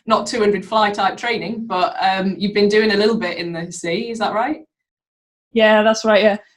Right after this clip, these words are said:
Speaker 2: it's kind of difficult to do fly in four-foot swells. Um, I have <laughs> tried, but it's, it's, it's a challenge. Um, yeah, you're taking a lot of seawater doing that. So, um, yeah, I've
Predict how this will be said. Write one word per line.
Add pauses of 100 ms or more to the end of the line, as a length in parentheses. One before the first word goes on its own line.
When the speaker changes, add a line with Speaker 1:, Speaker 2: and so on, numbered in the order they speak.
Speaker 2:
it's
kind
of
difficult
to
do
fly
in
four-foot
swells.
Um,
I
have
<laughs>
tried,
but (380)
it's,
it's,
it's
a
challenge. (380)
Um, (240)
yeah,
you're
taking
a
lot
of
seawater
doing
that. (160)
So,
um, (240)
yeah,
I've